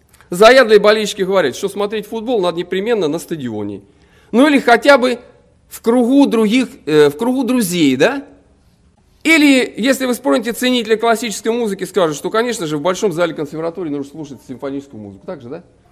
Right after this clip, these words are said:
Даже такие зрелища, как компьютерные игры, пользуются спросом больше те, которые играют по сети, чтобы было много участников этих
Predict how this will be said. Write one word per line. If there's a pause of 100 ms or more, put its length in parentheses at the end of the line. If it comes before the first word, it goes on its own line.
(640)
Даже
такие
зрелища,
как
компьютерные
игры,
пользуются
спросом
больше
те,
которые
играют
по
сети,
чтобы
было
много
участников
этих